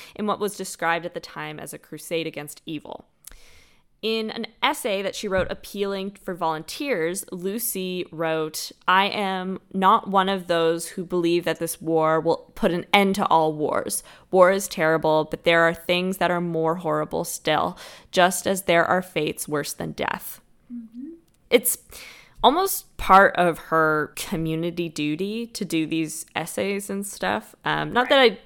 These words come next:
Speaker 1: don't think she doesn't genuinely believe it, but she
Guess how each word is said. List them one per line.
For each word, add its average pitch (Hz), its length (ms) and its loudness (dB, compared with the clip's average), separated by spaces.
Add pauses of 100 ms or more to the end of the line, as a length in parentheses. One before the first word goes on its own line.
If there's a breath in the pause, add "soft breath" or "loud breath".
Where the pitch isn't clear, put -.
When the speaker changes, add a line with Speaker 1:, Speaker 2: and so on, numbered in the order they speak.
Speaker 1:
don't 170 300 4
think 160 300 -4
she - 240 -10
doesn't 147 440 -6
genuinely 147 520 -4
believe 160 360 -2
it, 226 220 0 (160)
but 143 220 -2 (580 loud breath)
she 165 640 -4